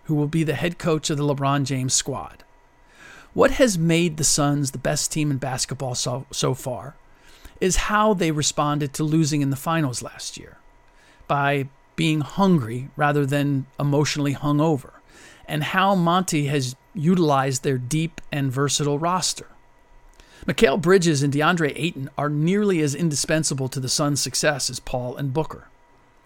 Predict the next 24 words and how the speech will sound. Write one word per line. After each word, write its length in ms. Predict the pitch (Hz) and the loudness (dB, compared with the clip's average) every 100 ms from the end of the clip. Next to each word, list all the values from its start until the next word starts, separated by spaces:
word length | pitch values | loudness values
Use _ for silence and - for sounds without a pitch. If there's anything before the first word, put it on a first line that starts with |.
| - - - - | -20 -20 -20 -6
The 80 | - | 0
Suns 340 | - 220 214 - | 4 6 6 2
collectively 800 | 180 175 240 - 113 113 135 135 - - - - | 2 4 4 2 -4 -6 -10 -12 -18 -20 -20 -2
have 300 | 175 151 - | 0 0 4
ten 360 | - 233 247 233 | 6 8 6 4
players 480 | 208 220 208 160 | 4 6 6 4
damn 280 | - 156 156 | 0 0 2
near 200 | 151 156 | 2 0
averaging 460 | 151 156 156 147 156 | 0 0 0 0 -2
double-digit 680 | 139 156 170 143 151 147 - | 0 0 0 0 0 0 -4
points 300 | 139 131 147 | -6 -6 -6
a 40 | |
game. 400 | 139 180 147 - - - _ _ - - - | -4 -2 -2 -6 -20 -20 _ _ -20 -20 0
They 120 | 175 | 2
have 300 | 175 165 - - | 4 2 -2 4
ten 340 | - 240 240 | 6 6 2
players 460 | - 170 170 165 151 | 2 0 2 0 -2
averaging 540 | 156 156 160 160 151 | -2 0 0 0 -2
four 300 | - 170 165 | 0 0 0
or 200 | - 165 | -2 -2
more 320 | 151 160 160 | 0 0 0
rebounds 640 | 160 160 226 185 113 120 127 | 0 2 4 2 -4 -8 -10
a 40 | |
game. 280 | 107 110 - | -10 -14 -16